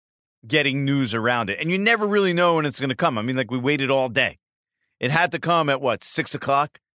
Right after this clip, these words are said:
Right when, like, my daughter's soccer game started. But you have to be on at all times, and you have to be ready. And I, I had everything ready, and I knew it was gonna go down.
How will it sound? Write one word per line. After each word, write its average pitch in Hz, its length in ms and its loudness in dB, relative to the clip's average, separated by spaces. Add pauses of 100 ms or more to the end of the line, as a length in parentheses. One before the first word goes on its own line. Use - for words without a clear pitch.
(100)
Right 143 260 2
when, 143 200 -2
like, 139 260 -2 (200)
my 143 140 2
daughter's 131 460 0 (240)
soccer 139 340 0
game 95 200 -4
started. 80 340 -4 (580)
But 175 140 2
you 170 140 2
have 165 120 2
to 143 80 -6
be 147 160 0
on 139 160 0
at 127 80 0
all 120 160 2
times, 113 400 -2 (300)
and 127 120 -2
you 127 60 2
have 120 80 0
to 123 80 -6
be 117 140 -2
ready. 107 360 2
And 85 120 -8
I, 101 180 -2
I 110 80 -2
had 143 260 0
everything 110 380 -4
ready, 95 260 -2
and 98 80 -4
I 95 80 -4
knew 143 360 0
it - 20 -4
was 104 200 -8
gonna 101 180 -8
go 101 160 -4
down. 95 360 -2